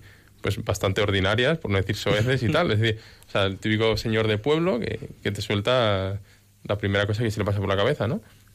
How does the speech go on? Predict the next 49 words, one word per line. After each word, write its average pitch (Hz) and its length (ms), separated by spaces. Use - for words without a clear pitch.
Incluso 107 340
hablando 101 240
s-, 104 200
sobre 104 240
el 95 100
cura, 143 460
que 123 120
sí, - 220
bueno, 113 240
pues 110 140
con... 98 240
y 135 100
al 107 60
final 123 300
eso 131 220
que 135 80
yo 135 80
me 104 80
impactó 104 320
tanto 147 240
que - 160
fui - 160
volviendo 107 240
al 107 80
Camino 117 180
de 127 60
Santiago 165 420
y 107 120
mira, 101 340
y, 95 340
y - 160
ahí 98 140
fue 104 200
donde 101 220
el, 95 220
es 101 160
el 104 60
principal 101 340
instrumento 101 520
que, 107 140
del 101 160
Señor 101 300
para 98 160
mi 95 100
vida, 107 240
¿no? 104 100
Entonces 101 300
es - 80
como, 98 320